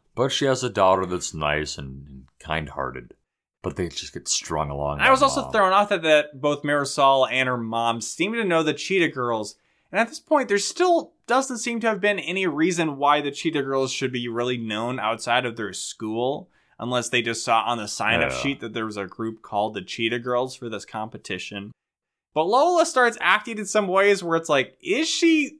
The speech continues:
Speaker 2: actually evil? Does this movie actually need a villain? And is she somehow supposed to be conspiring against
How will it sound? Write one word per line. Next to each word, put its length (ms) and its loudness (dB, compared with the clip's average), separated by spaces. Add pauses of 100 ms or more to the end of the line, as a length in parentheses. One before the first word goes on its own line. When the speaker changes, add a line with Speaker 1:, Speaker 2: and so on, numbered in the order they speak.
Speaker 2:
actually 640 0
evil? 640 2 (120)
Does 160 -2
this 160 -4
movie 300 -2
actually 440 2
need 160 2
a 60 2
villain? 400 2
And 160 0
is 80 0
she 160 0
somehow 480 0
supposed 360 -2
to 60 -16
be 60 -6
conspiring 840 -2
against 560 -4